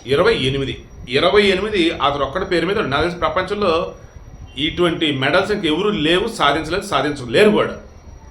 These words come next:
ఇక మన దేశం నుంచి రెండు మెడల్స్ సాధించిన వాళ్ళు ఉన్నారు ఇప్పటికీ. But ఒకే ఈవెంట్లో అన్నప్పుడు, అంటే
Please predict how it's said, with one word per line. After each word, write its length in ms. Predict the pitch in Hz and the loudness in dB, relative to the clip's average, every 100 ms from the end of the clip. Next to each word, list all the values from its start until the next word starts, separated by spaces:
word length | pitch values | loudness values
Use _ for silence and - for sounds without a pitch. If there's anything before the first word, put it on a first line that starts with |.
| - - - - 139 | -18 -16 -16 -8 -4
ఇక 100 | 156 131 - - - - - - - - - - - - 110 120 | 0 0 -2 -14 -20 -20 -20 -20 -20 -20 -18 -18 -18 -16 -4 2
మన 120 | 185 214 | 4 6
దేశం 260 | 226 226 226 180 | 6 6 4 0
నుంచి 260 | 151 220 185 208 143 131 | 0 -2 -4 -4 -4 -2
రెండు 240 | 185 214 - | 2 2 2
మెడల్స్ 240 | 202 233 202 | 2 2 2
సాధించిన 300 | 175 175 165 | 0 -2 0
వాళ్ళు 140 | 190 156 | 2 2
ఉన్నారు 180 | 147 113 | 0 -2
ఇప్పటికీ. 300 | 127 123 123 - - - - - - - - - | -4 -8 -8 -16 -20 -20 -20 -20 -20 -20 -20 -4
But 120 | 160 - 117 | -2 0 0
ఒకే 180 | - 208 214 | 4 4 6
ఈవెంట్లో 320 | 208 202 202 165 | 4 2 4 2
అన్నప్పుడు, 360 | 143 123 131 202 302 - | 2 -2 -2 -2 -4 -8
అంటే 140 | 143 | -8